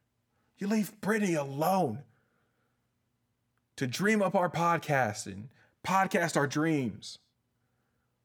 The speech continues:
to write our jokes out on scribbled napkins,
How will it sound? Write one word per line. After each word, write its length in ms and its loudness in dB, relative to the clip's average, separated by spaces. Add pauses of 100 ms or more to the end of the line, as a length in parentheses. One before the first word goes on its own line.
(220)
to 100 2
write 260 2
our 280 0
jokes 420 2
out 160 6
on 220 0
scribbled 520 0
napkins, 800 0